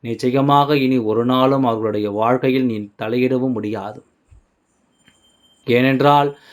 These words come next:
நல்லவர்களாக இருந்தால்தானே அவர்கள் வாழ்க்கைக்குள் தலையிட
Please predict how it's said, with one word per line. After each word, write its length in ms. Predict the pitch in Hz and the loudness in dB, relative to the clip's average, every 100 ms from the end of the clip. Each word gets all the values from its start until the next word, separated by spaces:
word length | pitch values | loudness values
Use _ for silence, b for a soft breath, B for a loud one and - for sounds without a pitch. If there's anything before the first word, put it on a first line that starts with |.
| B - | B -4
நல்லவர்களாக 720 | 127 139 156 151 147 143 135 | 0 4 6 6 4 4 2
இருந்தால்தானே 840 | 127 123 131 139 139 131 143 151 151 | 0 -2 0 0 2 2 0 2 0
அவர்கள் 340 | 131 123 117 | 0 0 0
வாழ்க்கைக்குள் 720 | 113 131 135 131 127 131 104 101 120 _ _ _ | 0 0 0 -2 -2 -4 -4 -6 -12 _ _ _
தலையிட 440 | 113 120 131 120 | -6 -2 -2 -4